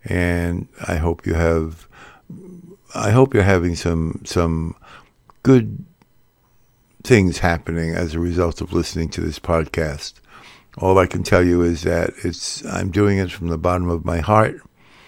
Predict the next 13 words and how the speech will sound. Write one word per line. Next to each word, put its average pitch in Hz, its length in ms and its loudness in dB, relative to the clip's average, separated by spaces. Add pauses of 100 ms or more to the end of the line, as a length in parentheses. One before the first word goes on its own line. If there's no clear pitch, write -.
(160)
and 90 840 -2 (680)
I 95 100 -6
really 98 420 4
feel 92 240 2
like 87 220 0
I 85 120 2
have 85 280 -2
no 90 180 -2
ulterior 85 560 0
motives 80 520 -2
to 82 120 -6
do 78 220 -2
it, - 160 -8